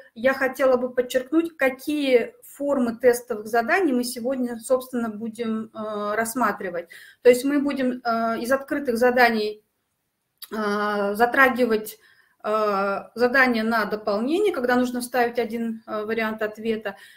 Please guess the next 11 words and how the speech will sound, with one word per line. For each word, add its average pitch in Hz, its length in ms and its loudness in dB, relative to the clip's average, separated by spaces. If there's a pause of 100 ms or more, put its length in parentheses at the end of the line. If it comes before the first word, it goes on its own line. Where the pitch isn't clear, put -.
(260)
Из, 269 420 -4
э, 226 160 -2 (300)
больше 294 360 0
всего 277 260 -4
у 254 60 2
нас 254 220 -2
сегодня 240 360 0
будет 220 340 -6
заданий 262 560 2
закрытого 240 600 0
типа 247 520 -4